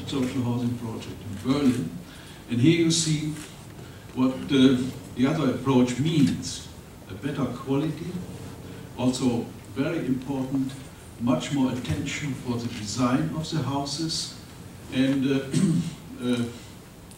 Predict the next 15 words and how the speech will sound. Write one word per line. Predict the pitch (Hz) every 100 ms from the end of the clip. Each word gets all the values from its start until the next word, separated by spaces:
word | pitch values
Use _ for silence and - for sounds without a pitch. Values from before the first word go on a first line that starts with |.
| - - -
in | 98
this | 98 117 -
case | 131 120 123
also | 120 117 127 - - - - 120
attention | 120 131 127 - 131
for | 123 127 110
the | 98 92
sustainability, | - 127 123 139 117 107 147 180 180 165 131 123 - - - 127
energy, | 135 139 127 139 131 127 123 - - -
uh, | 120 120 113
provision | 131 120 135 123 131 117
and | 127
so | 135
on, | 110 113 107
garden, | 123 110 101 - 123